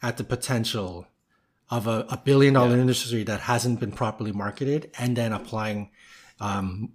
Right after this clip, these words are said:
Speaker 1: proper marketing tactics. So it, it's easy for Michael Rubin to talk about it's only in year three of the idea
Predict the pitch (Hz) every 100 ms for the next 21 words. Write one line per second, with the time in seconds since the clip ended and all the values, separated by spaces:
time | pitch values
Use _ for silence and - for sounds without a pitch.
0 | _ - 127 113 127 113 104 - 117 127
1 | 120 160 190 - - 139 123 113 - -
2 | - - - _ _ _ _ 139 139 139
3 | 143 - - - _ 151 156 147 151 135
4 | - 135 120 117 123 113 113 113 107 107
5 | - - 123 120 113 123 107 101 101 127
6 | 113 104 - 123 104 104 98 - 156 165
7 | 160 156 127 120 113 120 151 147 147